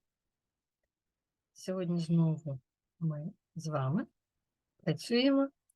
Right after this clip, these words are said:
із вправами з наголосами. Рушаємо до них.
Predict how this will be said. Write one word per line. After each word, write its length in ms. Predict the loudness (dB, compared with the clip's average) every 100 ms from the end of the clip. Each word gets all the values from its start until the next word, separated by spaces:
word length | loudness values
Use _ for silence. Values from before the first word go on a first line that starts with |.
| _
із 340 | -4 -4 -4 -16 _ _ _ _ _ _ _ _ _
вправами 600 | _ 0 4 6 4 2 -2 -4
з 100 | 4
наголосами. 720 | 6 6 4 -2 -4 -4 -6 -8 _ _ _ _ _ _ _ _ _ _ _ _ _ _ _ -4
Рушаємо 440 | 0 2 4 4
до 140 | 6 6
них. 280 | 6 2